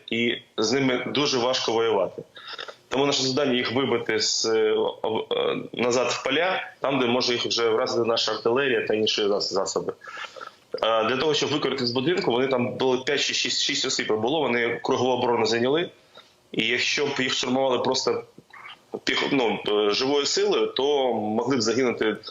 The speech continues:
наші, наші хлопці. Тож, е, завдяки тому, що у нас є чітка комунікація в режимі онлайн між усіма силами казацевими, які є на цьому напрямку, е, бу-, була така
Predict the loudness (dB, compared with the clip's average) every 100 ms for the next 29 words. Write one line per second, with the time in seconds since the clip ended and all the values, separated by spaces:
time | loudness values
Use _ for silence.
0 | -18 -20 -20 -20 -20 _ _ _ _ -2
1 | 2 2 0 0 0 -2 -2 -2 0 -2
2 | -4 -8 _ _ -6 0 0 0 0 0
3 | 0 2 2 2 2 2 0 0 -2 -2
4 | 0 0 0 0 0 -2 -4 -4 -4 -2
5 | -4 -2 0 0 2 0 0 0 0 0
6 | -2 -8 -6 -2 0 0 2 2 2 2
7 | 0 0 0 0 0 0 0 -2 -4 -10
8 | -16 -18 -20 -10 0 2 2 0 -2 -10
9 | -2 0 2 2 0 0 0 0 0 0
10 | 0 0 0 2 2 0 -2 -6 -10 -20
11 | -20 -6 0 2 2 2 2 2 0 -2
12 | 0 0 0 0 -2 -2